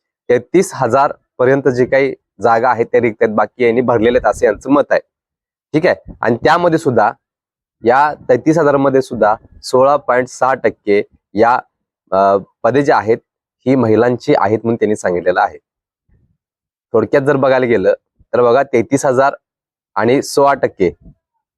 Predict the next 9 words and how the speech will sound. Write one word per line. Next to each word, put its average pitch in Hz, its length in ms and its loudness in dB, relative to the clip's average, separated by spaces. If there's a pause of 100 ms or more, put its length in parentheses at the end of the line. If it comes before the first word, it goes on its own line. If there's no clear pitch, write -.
(260)
हा 123 260 0
जास्त 117 360 -2
मोठा 131 220 0
आकडा 123 240 -2
होत 117 240 2 (100)
नाही. 117 160 0 (800)
मग 127 260 -2
तुम्ही 135 200 0
सांगा, 104 400 0